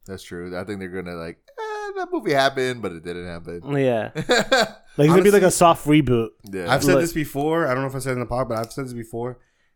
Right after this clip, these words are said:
Speaker 3: If they can do, um, the last, uh,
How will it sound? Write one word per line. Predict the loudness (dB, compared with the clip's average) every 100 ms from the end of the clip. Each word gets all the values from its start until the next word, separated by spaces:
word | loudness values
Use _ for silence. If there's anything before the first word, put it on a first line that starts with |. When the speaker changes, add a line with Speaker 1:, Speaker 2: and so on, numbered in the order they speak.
| _ -4
Speaker 3:
If | -4 -2
they | -4
can | -2 0 -2 -2
do, | -2 0 0 -2 -2 -4 -8 -14 _ _ _ -8
um, | -4 -4 -6 -12 -16 -20 -20 _ -16
the | -6 -4
last, | 0 0 0 -4
uh, | -10